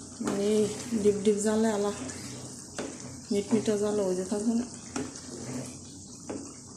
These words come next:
লবণ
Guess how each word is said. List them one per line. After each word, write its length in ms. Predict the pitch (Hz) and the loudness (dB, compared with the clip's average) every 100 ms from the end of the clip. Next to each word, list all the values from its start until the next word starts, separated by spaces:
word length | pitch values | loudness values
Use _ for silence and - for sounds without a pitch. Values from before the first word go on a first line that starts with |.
| - - - - - - - - - - - - - - - - - - - - - - - 202 | -14 -14 -10 -6 -6 -6 -10 -12 -12 -12 -12 -12 -14 -14 -14 -10 -8 -6 -8 -8 -8 -10 -6 0
লবণ 240 | 202 208 | 2 2